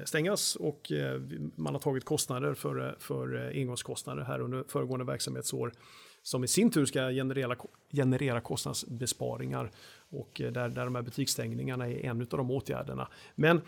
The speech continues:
det, det, det, det kommer vara, eh, ett antal, eh, eh, ja, det kommer vara ett hårt <laughs> arbete här framöver för att, för att få, få tillbaka bolaget till, till, eh, den, den lönsamhet som har varit historiskt. Men, eh,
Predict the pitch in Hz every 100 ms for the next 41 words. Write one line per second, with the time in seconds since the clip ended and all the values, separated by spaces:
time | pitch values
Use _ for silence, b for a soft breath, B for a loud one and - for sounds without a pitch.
0 | B B B B B B 151 196 180 196
1 | - 196 - 196 226 277 320 - 185 -
2 | - _ _ - 170 92 92 92 90 90
3 | 90 - - 190 196 175 - 185 196 180
4 | 175 165 147 104 B B - 151 143 135
5 | 147 170 143 208 202 165 - 175 190 165
6 | 117 170 202 135 135 127 117 123 120 143
7 | 127 - 147 - 139 127 - 143 143 143
8 | 139 139 123 - 151 156 127 117 120 -
9 | 135 120 - 131 62 62 62 62 131 127
10 | 127 131 127 127 139 123 - 143 131 131
11 | 127 - - 135 131 147 143 139 135 131